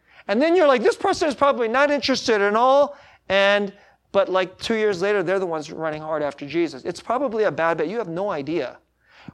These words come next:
But the only way you can really know is the seed goes in and it all looks the same. <laughs> And then the tree comes out and then fruit just starts. So it's like an average seed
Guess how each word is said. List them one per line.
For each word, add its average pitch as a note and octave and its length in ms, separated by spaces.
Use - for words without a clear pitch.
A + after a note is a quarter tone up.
But A3 260
the G3 80
only C#4 220
way G4+ 140
you F4 140
can A3+ 220
really D#4 400
know G3 320
is G#3 280
the F3 100
seed E4+ 300
goes E4+ 280
in B3 160
and G3+ 80
it F#3+ 80
all F4 180
looks B4 180
the E4+ 100
same. C#4+ 440
<laughs> F#3 120
And A3 200
then F4 600
the G#3 80
tree C4 260
comes A3 320
out F3+ 480
and D#3 200
then F#3 440
fruit A#3 340
just G3 160
starts. - 300
So C4 160
it's C4+ 160
like D4 320
an E3+ 240
average A#3 420
seed G#3 580